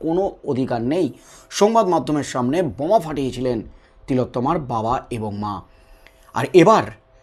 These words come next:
তিলোত্তমা কাণ্ডের যখন ছ মাস অতিক্রান্ত, যখন সাত মাস হতে চলেছে, ঠিক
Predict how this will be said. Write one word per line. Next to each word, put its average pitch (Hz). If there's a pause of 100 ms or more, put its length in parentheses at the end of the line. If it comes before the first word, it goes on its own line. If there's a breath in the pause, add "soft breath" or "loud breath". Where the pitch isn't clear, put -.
(320 soft breath)
তিলোত্তমা 214
কাণ্ডের 139
যখন 139
ছ - (180)
মাস 190 (120)
অতিক্রান্ত, 127
যখন 151 (120)
সাত - (100)
মাস 190 (120)
হতে 147
চলেছে, 131 (640 soft breath)
ঠিক 196